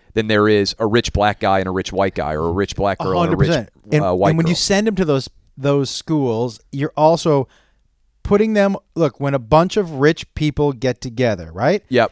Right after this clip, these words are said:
Speaker 2: That's who my contacts are now. So when I have, "Oh, you know what I know?"
Speaker 1: Yeah.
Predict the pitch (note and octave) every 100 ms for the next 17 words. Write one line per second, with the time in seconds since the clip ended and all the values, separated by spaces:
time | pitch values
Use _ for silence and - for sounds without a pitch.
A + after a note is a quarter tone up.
0 | _ - F3+ - G3 F3 G3+ G3+ C#3+ A2+
1 | - G#2 F#2+ E2 - _ - D#3 D#3 E3+
2 | F#3 F#3 F#3 E3+ D3+ G3 A#3 C#4 C#4+ C4+
3 | C4+ C#4+ C#4+ - C3